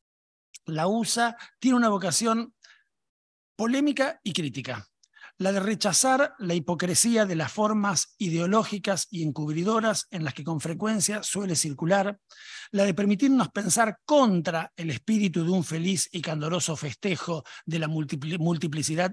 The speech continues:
de lo existente, la de revelar por debajo de ese falso cosmopolitismo la forma injusta y excluyente que la realidad humana asume entre nosotros y volverse una crítica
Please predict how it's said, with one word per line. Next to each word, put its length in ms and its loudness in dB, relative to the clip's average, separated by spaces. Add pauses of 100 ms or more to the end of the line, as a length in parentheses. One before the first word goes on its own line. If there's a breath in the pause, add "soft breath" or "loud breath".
de 180 -8
lo 80 -6
existente, 840 -4 (260 loud breath)
la 220 2
de 80 2
revelar 680 2
por 160 4
debajo 540 2
de 80 -2
ese 200 0
falso 520 -2
cosmopolitismo 1080 0 (280 loud breath)
la 120 -4
forma 440 -2
injusta 680 -2
y 100 -2
excluyente 720 -2
que 120 -6
la 100 -4
realidad 400 -6
humana 520 -2 (240 loud breath)
asume 580 -2
entre 260 -6
nosotros 580 -2 (240 loud breath)
y 80 0
volverse 600 2
una 200 0
crítica 600 -2